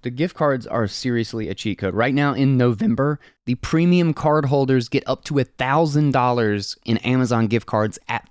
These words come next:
five percent back. That is a five percent discount on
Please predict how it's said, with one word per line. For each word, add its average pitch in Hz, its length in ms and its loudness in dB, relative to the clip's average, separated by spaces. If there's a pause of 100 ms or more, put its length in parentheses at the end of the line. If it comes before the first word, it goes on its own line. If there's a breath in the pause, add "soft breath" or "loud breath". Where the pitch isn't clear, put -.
(140)
five 131 400 0
percent 117 580 -2
back. 98 380 -6 (340 soft breath)
That 131 80 2
is 131 80 2
a 120 60 2
five 160 340 -2
percent 151 240 0
discount 139 340 -2
on 127 160 -2